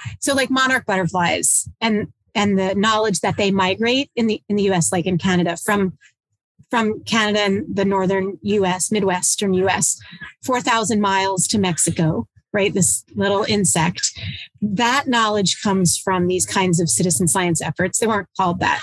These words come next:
like, term at the time, um, but it was teachers and their students who were part of these coordinated efforts to tag,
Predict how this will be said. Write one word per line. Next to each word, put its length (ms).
like, 140
term 280
at 100
the 60
time, 420
um, 160
but 100
it 80
was 160
teachers 440
and 120
their 80
students 640
who 100
were 100
part 240
of 100
these 320
coordinated 560
efforts 480
to 100
tag, 520